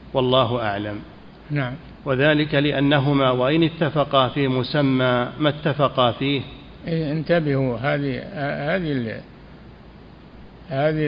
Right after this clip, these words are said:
Speaker 2: المسألة اللي تبين لكم الطريق، فإنهم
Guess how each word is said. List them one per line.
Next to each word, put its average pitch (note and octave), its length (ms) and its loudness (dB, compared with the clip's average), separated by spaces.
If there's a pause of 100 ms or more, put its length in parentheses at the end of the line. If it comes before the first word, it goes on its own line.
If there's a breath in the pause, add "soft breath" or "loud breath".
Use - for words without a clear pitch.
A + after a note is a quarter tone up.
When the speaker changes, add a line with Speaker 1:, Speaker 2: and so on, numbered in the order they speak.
(280)
Speaker 2:
المسألة C#3 640 0
اللي D3 320 -2 (100)
تبين D#3+ 400 -2
لكم D#3 360 -4
الطريق، F3+ 560 -2 (760)
فإنهم D3 560 -2